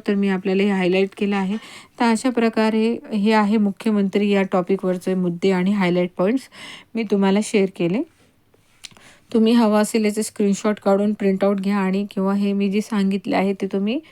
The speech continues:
एकदा ऐका. तर, अ, माझा व्हिडिओ तुम्ही बघितला त्यासाठी खूप खूप, अ, धन्यवाद मित्रांनो. आणि, अ, येणारे हे प्रत्येक टॉपिक मी तुम्हाला शेअर करणार, तर माझ्या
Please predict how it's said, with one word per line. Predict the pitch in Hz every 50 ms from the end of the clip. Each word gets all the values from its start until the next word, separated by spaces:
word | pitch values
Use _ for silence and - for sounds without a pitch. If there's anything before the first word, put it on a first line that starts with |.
| - - - - - - _ _ _ -
एकदा | - 190 185 185 208 247 320 339 - -
ऐका. | 208 180 170 - - 165 160 165 - _ _ _ _ _ _ - - _ _ _ _ _ _ _ _ _ -
तर, | 190 190 180 185
अ, | 180 175 175 170 - - - -
माझा | 196 190 190 190 208
व्हिडिओ | 208 208 208 202 190 202 202
तुम्ही | - 214 202 208
बघितला | 202 190 190 180 185 185 175 - 202 190
त्यासाठी | - 190 190 - - 196 180 - 196 -
खूप | _ - - 202 202 202 - _
खूप, | - - 220 220 - _ _ _ _ _ _ _ -
अ, | 208 196 185 180 185
धन्यवाद | 185 185 180 190 196 202 214 220 214
मित्रांनो. | 202 202 196 - 196 196 202 208 226
आणि, | 226 226 208 202 220 240 269 285 - - - - - - - - -
अ, | 196 190 196 196 -
येणारे | 226 220 220 220 220 214 226
हे | 220 240 247
प्रत्येक | 240 - 202 - _ - 240 240 - -
टॉपिक | 220 208 202 - 214 202
मी | 202 208
तुम्हाला | 202 208 202 202 196 190 196
शेअर | 196 - 214 208 208 196 -
करणार, | 208 196 190 196 202 202
तर | 190 - - 196 196 190 196 190 190 180
माझ्या | 196 190 185 180 175 185 190 190 185 180 180 214